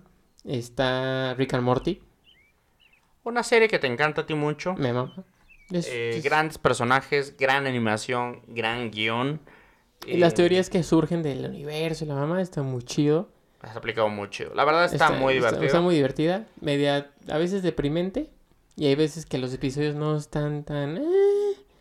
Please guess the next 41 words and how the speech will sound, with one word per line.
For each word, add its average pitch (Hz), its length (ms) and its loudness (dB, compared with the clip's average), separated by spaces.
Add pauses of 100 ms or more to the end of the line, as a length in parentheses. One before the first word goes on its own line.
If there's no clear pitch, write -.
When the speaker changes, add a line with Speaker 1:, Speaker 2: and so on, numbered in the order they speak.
(120)
Speaker 2:
Creo, 226 160 -2 (280)
creo - 160 -8
que 226 80 -8
tiene 226 220 -2
episodios 160 440 -4
muy 131 260 2
épicos. - 560 -8
Eso 147 240 -2
se 143 220 -4
valora 110 380 -2
Speaker 1:
El 117 80 -4
Speaker 2:
muchísimo. 117 240 -4
Speaker 1:
Pepinillo. 139 440 -2 (200)
Speaker 2:
Que - 40 -16
tiene 156 280 -8
episodios 143 480 -4
súper 143 360 -4
épicos. 123 420 -4
El 113 100 -6
del 107 160 -4
Pepinillo 117 400 -10
está 131 180 -6
buenísimo. 117 680 -4
El 110 80 -6
del 107 160 -6
parque 131 300 -8
de 131 60 -2
diversiones 113 480 -6
dentro 117 280 -6
de 110 80 -8
un 110 120 -8
vagabundo 113 340 -6
Speaker 1:
Jurassic 127 300 2
Speaker 2:
está - 80 -4
Speaker 1:
Park 143 340 2
está 139 220 -4
Speaker 2:
súper 131 340 0
Speaker 1:
muy 127 180 -2
vergas. 139 300 -2
Speaker 2:
chingón. 131 300 -10 (480)
Eh, 113 720 2